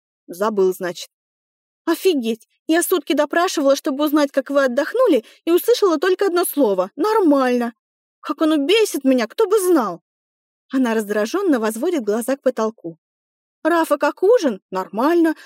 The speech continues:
Рафа, как тебе фильм? Нормально. Рафаэль, как тебе эти джинсы? Нормально.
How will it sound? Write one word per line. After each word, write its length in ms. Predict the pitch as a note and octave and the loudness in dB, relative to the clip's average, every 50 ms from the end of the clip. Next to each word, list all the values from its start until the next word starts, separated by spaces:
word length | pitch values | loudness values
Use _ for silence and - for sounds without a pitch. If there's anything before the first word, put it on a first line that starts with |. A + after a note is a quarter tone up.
| - - - | -18 -6 -2
Рафа, 300 | E4+ F4 E4+ - F#4 - | -2 -2 0 0 -2 -2
как 160 | F#4+ - - | -2 -2 -2
тебе 240 | - D#4 E4 G4+ F#4+ | -2 0 0 0 2
фильм? 300 | - G#4+ A#4+ C5 G4 C4 | 2 2 2 4 4 2
Нормально. 600 | A3 A#3+ C4 D#4 F4 F4+ F4+ E4+ E4 D#4 D4+ D4 - - _ _ | 2 2 2 2 2 4 4 4 4 4 2 0 -2 -10 _ _
Рафаэль, 540 | - F4 F4+ - F#4+ G4 F#4+ G4 G4+ F#4+ E4+ | -4 -2 -2 0 0 0 0 2 2 2 2
как 180 | - D#4+ E4 - | 0 -2 -2 -2
тебе 260 | - F4 D4+ F#4 F#4 | -2 0 2 2 2
эти 120 | E4+ F#4+ | 2 0
джинсы? 600 | D#4+ C#4+ E4+ E4+ F#4+ F#4+ F#4 E4+ - - B3+ A3+ - | -2 -2 -2 -4 -2 -2 -2 -2 -2 -2 -4 -4 -2
Нормально. 760 | C4+ D#4 F#4 F4+ E4+ F4+ F4+ F4+ E4+ E4 D#4 D4 C#4+ B3+ | 0 0 0 0 0 0 0 2 2 4 4 4 2 0